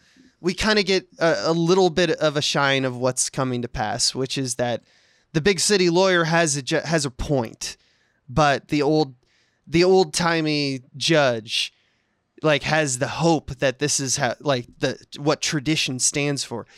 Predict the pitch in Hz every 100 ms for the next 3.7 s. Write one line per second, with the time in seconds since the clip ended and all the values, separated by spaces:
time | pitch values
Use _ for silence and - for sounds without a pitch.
0 | - 202 151 185 208 202 175 156 147 139
1 | 139 - - _ _ _ 147 - 180 170
2 | - 160 156 147 135 127 160 147 156 185
3 | 165 156 - 135 135 127 123